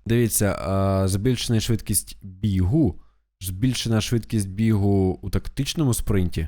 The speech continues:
і швидка регенерація. До речі, тільки зараз помітив, погляньте, як відображається рисочка з Х Пшками. Стоп, а що це таке?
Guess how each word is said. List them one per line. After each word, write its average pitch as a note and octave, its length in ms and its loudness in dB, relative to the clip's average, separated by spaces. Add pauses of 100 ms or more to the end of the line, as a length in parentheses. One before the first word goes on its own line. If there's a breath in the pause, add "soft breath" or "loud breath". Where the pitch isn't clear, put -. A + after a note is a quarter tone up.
і A2+ 100 2
швидка B2 340 2
регенерація. A#2+ 720 2 (280)
До A#2+ 60 0
речі, A2+ 200 -2
тільки - 180 -4
зараз A2 200 2
помітив, G2+ 320 0
погляньте, G#2+ 340 0
як G2+ 100 0
відображається G2+ 800 2 (100)
рисочка G2 480 0
з F2 300 -2
Х - 260 -4
Пшками. E2 480 -4 (1700)
Стоп, G#2+ 720 0
а E2 140 2
що F2+ 180 0
це - 140 -4
таке? G2 400 -2